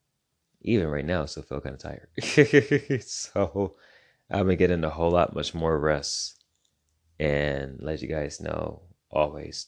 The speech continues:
do get your rest, man. Seriously.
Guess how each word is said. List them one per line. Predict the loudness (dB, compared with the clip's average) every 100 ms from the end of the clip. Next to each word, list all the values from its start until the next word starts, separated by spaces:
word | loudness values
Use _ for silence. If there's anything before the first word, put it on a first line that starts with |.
| -2
do | 0 0
get | 0 0 0 _ _
your | -8 -6 -4
rest, | -6 -8 -12 -14
man. | -16 -16 -20 _ _ _
Seriously. | -10 0 0 0 -8 -16